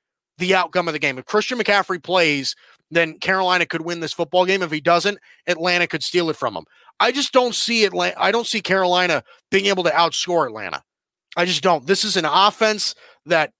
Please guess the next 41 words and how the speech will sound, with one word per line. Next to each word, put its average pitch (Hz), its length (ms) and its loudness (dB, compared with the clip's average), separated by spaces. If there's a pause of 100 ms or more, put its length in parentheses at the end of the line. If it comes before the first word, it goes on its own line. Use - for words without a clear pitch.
again, 170 260 -2
is 123 120 -10
very 185 340 2
conservative. 190 680 -2 (360)
And 185 180 0
with 175 160 -4 (180)
Atlanta's 202 640 0
weapons, 175 440 0
right, 165 200 2
with 143 160 -12
Julio 180 720 0
and 101 140 -8
Calvin 208 420 2
Ridley, 190 380 -2 (320)
and 180 160 -2 (280)
Todd 240 360 4
Gurley 220 380 2
looks 175 220 -4
like 165 160 -4
he's 233 240 -8
a 175 80 -6
real, 180 600 -4
he's 226 400 -2 (500)
coming 247 380 0
back 214 280 2
into 208 180 -2
his 165 200 -4
own. 196 180 0
He's 156 200 -10 (220)
playing 233 360 0
really 214 260 0
good 180 160 -6
football 139 400 -4
this 101 220 -14
year. 82 200 -12 (640)
Okay, 185 240 0
Hayden 226 380 -2
Hurst, 214 400 2
the 170 80 -6
tight 185 280 0
end, 185 260 0